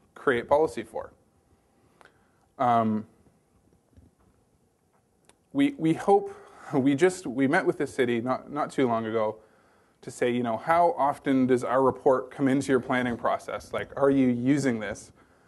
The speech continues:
Some people do. Some people have read it, which was great. Some people, um, read the section that pertains to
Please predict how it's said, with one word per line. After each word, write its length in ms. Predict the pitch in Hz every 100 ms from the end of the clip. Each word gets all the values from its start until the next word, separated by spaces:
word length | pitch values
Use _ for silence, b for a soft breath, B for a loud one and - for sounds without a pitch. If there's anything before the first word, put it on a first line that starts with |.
| b b b b b _
Some 340 | - - 160 175
people 300 | 202 190 180
do. 400 | 131 135 226 254 - _ _
Some 260 | - - 170
people 260 | 180 180 175
have 100 | 135
read 240 | 127 127
it, 180 | 104 95 -
which 180 | 123 107
was 120 | 110
great. 300 | - - - _ b b b b
Some 280 | - - 160
people, 840 | 160 170 156 160 143 143 143 147 - _ -
um, 380 | 127 117 113 107
read 280 | 131 147 135
the 80 |
section 500 | 131 - 156 - 170
that 180 | 139 131
pertains 600 | 147 139 143 127 123 -
to 360 | 127 117 113 120